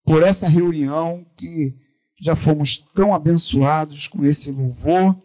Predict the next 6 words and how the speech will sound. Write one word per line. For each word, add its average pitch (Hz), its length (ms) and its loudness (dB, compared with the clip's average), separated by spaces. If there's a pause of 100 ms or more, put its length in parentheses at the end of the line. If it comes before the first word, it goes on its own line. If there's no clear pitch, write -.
(520)
esse - 200 -2
momento 160 580 0
de 147 100 -2
adoração, 170 840 0 (840)
e 185 140 4
agora 190 680 2